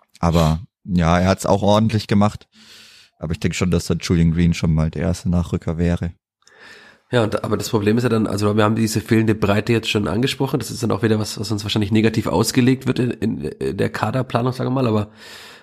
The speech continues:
Speaker 2: also ist Julian Green ist dann die Option und ansonsten gibt's keine weitere Option, weil Nils Seufert war jetzt natürlich wieder, schon wieder nicht im Kader.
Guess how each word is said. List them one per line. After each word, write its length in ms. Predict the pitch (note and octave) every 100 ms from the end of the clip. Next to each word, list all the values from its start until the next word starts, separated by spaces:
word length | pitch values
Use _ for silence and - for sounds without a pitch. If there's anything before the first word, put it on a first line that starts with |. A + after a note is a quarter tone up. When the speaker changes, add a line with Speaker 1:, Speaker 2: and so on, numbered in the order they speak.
| -
Speaker 2:
also 320 | G#2+ G#2 G2 - _ _ _ _ _ _ -
ist 240 | G2+ -
Julian 200 | B2+ B2
Green 100 | A2+
ist 120 | C3+
dann 100 | B2
die 60 | B2
Option 440 | A#2+ B2 A2 G2+ -
und 320 | - G2+ G2 A2
ansonsten 520 | G2+ G#2 - C#3 C#3 _ _ _ B2
gibt's 480 | B2+ C3 - - - _ _ -
keine 280 | G#2+ G#2 G2
weitere 220 | G2 G#2
Option, 260 | G2 G#2+
weil 120 | G#2 G#2
Nils 180 | A2+
Seufert 280 | A2+ A2 C3
war 100 | A2
jetzt 140 | A2 A2
natürlich 340 | G#2 G#2 G#2
wieder, 560 | - - - G#2+ D3 C3+
schon 180 | B2+ D3+
wieder 120 | D3
nicht 160 | E3 D3
im 100 | C3
Kader. 380 | B2 B2 C#3+